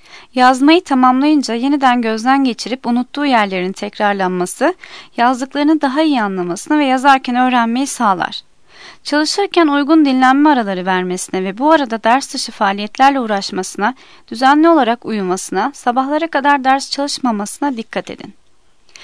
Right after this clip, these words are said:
Ödevinde ya da diğer çalışmalarında yanlış yaptığında onu azarlamayın, doğruyu bulmasına yardım edin. Gerekirse o seferlik gösterin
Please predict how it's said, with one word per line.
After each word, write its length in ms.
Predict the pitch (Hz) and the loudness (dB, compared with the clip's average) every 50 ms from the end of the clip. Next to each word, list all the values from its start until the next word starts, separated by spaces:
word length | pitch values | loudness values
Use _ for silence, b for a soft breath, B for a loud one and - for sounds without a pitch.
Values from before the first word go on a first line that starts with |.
| B B B B | B B B B
Ödevinde 480 | - 254 247 302 294 320 349 392 415 | -8 -4 -2 -2 -2 -2 -2 -2 0
ya 140 | 403 392 311 | 0 0 0
da 120 | 311 285 240 | -2 -2 -2
diğer 240 | 285 302 320 339 | 0 0 0 0
çalışmalarında 680 | 330 - 285 247 233 - - 220 190 190 180 170 175 175 | -2 -6 -8 -8 -8 -8 -6 -6 -6 -6 -6 -6 -6 -6
yanlış 460 | 180 185 185 190 208 247 285 277 - - | -6 -4 -4 -4 -4 -4 -4 -6 -2 -2
yaptığında 640 | 240 202 - _ - 185 175 170 170 175 202 254 262 B B B B B | -2 -4 -4 _ -10 -8 -8 -6 -4 -4 -4 -4 -6 B B B B B
onu 220 | 240 269 302 285 | -4 -2 2 2
azarlamayın, 840 | 277 247 220 220 202 190 190 190 185 185 180 180 - - - - - _ | 2 0 2 0 0 2 0 0 -4 -4 -4 -6 -6 -8 -12 -14 -18 _
doğruyu 440 | - 196 190 190 190 226 262 277 226 | -6 -4 -4 -4 -4 -4 -4 -4 -4
bulmasına 500 | 214 208 185 170 175 180 - - 220 247 | -4 -4 -4 -4 -6 -8 -10 -8 -4 -2
yardım 440 | 269 254 220 208 185 175 - 180 180 | -2 0 0 0 -2 -2 -4 -8 -10
edin. 220 | - - - - _ _ B B B B B B | -10 -12 -14 -18 _ _ B B B B B B
Gerekirse 580 | - 226 233 269 262 - 320 302 - - - - - | -2 0 0 0 -2 -2 -6 -6 -6 -4 -6 -6 -4
o 100 | - 262 | -4 -8
seferlik 640 | 262 - 254 226 - - 185 180 180 180 - _ | -8 -6 -10 -10 -6 -4 -4 -4 -4 -8 -12 _
gösterin 580 | - 190 196 196 - - 202 208 254 302 302 | -8 -8 -8 -8 -10 -12 -8 -4 -2 -2 -2